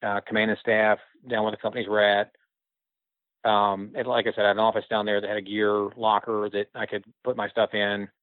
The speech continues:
I left my door open all the time so I could kinda hear what was going on in the hallways. You just get a, just get a sense of the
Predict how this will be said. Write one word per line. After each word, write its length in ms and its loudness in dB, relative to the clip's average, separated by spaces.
I 80 2
left 140 4
my 120 2
door 200 6
open 160 0
all 120 2
the 60 0
time 360 -2
so 60 -4
I 40 0
could 140 -8
kinda 180 -4
hear 220 2
what 120 2
was 100 -8
going 240 0
on 180 4
in 60 -2
the 80 -2
hallways. 640 2
You 160 -6
just 140 -10
get 100 2
a, 160 6
just 640 -16
get 100 4
a 100 0
sense 200 0
of 60 -8
the 80 -6